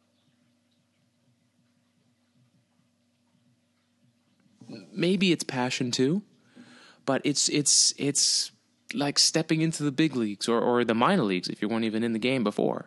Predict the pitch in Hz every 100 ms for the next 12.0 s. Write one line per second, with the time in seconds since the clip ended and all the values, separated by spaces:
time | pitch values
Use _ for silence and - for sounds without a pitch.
0 | 151 107 101 101 123 104 98 - - -
1 | 139 139 143 139 127 120 117 120 92 117
2 | - - - - - - - - - -
3 | - - 120 120 117 113 110 - - -
4 | - _ _ _ _ _ _ _ _ _
5 | _ _ _ _ _ _ _ _ _ _
6 | _ _ _ _ _ _ _ _ _ _
7 | _ _ _ _ _ 143 160 147 110 123
8 | 151 170 175 180 123 120 - 117 107 -
9 | - - - - - - _ - - 113
10 | 104 147 160 - 143 143 139 131 - 113
11 | 113 120 123 107 107 110 - 113 104